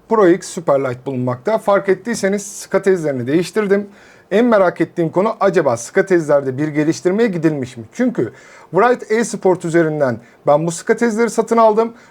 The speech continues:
ve bir buçuk senedir ortalama üzerindeki fabrikasyon skatezleri birinci nesilde altı ay kullandım. Bir buçuk senedir ise bu skatezleri kullanıyorum ve şahane. Ama altı ay gibi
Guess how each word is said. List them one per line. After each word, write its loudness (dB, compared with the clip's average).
ve -4
bir 2
buçuk -6
senedir 0
ortalama 2
üzerindeki -2
fabrikasyon 0
skatezleri -4
birinci 0
nesilde -2
altı 2
ay 2
kullandım. 0
Bir 2
buçuk -4
senedir 2
ise -4
bu -2
skatezleri -2
kullanıyorum 0
ve 4
şahane. 0
Ama -2
altı 2
ay 4
gibi -4